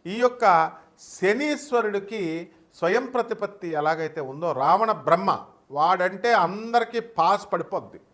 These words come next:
ఆ, మరి అటువంటి రావణాసురుడు నవగ్రహాలన్నింటినీ బంధించి ఈ గడుల్లో కూర్చోబెట్టి, ఏ స్థానంలో అయితే శని ఉంటాడో ఆ స్థానంలో ఆయుర్దాయం, తన కొడుకు పుట్టబోయేటటువంటి ఇంద్రజిత్తుకి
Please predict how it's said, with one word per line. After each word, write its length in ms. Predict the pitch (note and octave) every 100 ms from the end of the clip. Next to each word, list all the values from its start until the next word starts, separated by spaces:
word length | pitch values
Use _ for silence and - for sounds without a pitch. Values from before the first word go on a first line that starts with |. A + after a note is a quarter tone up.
| _ _ _ _ _
ఆ, 200 | E3+ A3
మరి 300 | A#3+ F#3 G3
అటువంటి 600 | F#3 D3+ D3 B3 B3+ B3+
రావణాసురుడు 960 | G#3 F3+ G#3 A3+ A3 G#3+ G#3+ G#3 B3 B3
నవగ్రహాలన్నింటినీ 1200 | F#3 F3 G#3 G#3 A3 G#3 G3+ G3 G3 F#3+ F#3+ F3+
బంధించి 880 | E3+ A#2 A#2+ C3+ F#3+ G3 A#3 B3 A#3 - _ _ -
ఈ 200 | F#3 B2+
గడుల్లో 360 | C#3+ F#3 G#3+ G#3+
కూర్చోబెట్టి, 880 | G3+ E3 G3 G3 G3+ G3+ B3+ A3+ - - _
ఏ 220 | E3 A3 A#3
స్థానంలో 540 | A3+ A#3 A#3+ A#3+ A#3
అయితే 380 | A3+ A3 A3+ A3
శని 360 | A3 G3 G#3+
ఉంటాడో 840 | F3+ D#3+ D#3 G#3 G#3+ A#3+ B3+ F3 - - -
ఆ 280 | - G3+ D4
స్థానంలో 1000 | D4 - A#3 G#3+ G#3+ G3+ A3 A#3+ F3 - - - _ _ -
ఆయుర్దాయం, 720 | C3+ F3+ A#3+ A#3 A#3 A3+ G3
తన 180 | F3+ F3
కొడుకు 320 | D#3+ F3 F3+
పుట్టబోయేటటువంటి 920 | F3+ E3+ F#3 F#3 F3+ F3 E3 D#3+ D3+ D3
ఇంద్రజిత్తుకి 800 | C#3 F#3+ G3 G#3+ A3 F#3+ D#3+